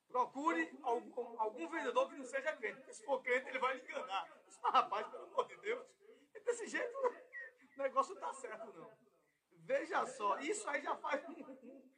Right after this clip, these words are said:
muito tempo. E hoje, o que é que vão dizer? A gente não sabe mais, né? Agora, eu sempre gosto de falar sempre que você não pode misturar que todas as pessoas querem se dar bem.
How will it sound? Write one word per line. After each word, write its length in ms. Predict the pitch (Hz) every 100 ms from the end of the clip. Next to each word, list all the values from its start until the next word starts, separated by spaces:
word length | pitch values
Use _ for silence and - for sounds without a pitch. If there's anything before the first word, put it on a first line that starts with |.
| 233 185
muito 300 | 262 349 339
tempo. 400 | - 202 175 - - - _ -
E 120 | 453
hoje, 240 | 415 - 285
o 40 |
que 60 | 349
é 60 |
que 120 | -
vão 240 | 269 240 247
dizer? 380 | 269 - 202 190
A 60 |
gente 160 | 214 -
não 140 | -
sabe 320 | - - 226 226
mais, 420 | 196 190 202 - _ _ -
né? 120 | 233
Agora, 300 | 247 220 262
eu 80 | 269
sempre 300 | 240 269 254 -
gosto 300 | 226 233 233
de 80 | 208
falar 300 | - 196 190
sempre 420 | - 233 247 160 - - -
que 80 | 196
você 320 | 220 214 240
não 200 | 220 247
pode 260 | 214 214 202
misturar 600 | 196 190 160 170 240 247 - -
que 100 | -
todas 280 | 180 214 196
as 120 | 180
pessoas 440 | 160 180 - 226 -
querem 220 | 208 185
se 120 | -
dar 120 | 156
bem. 260 | 135 123 107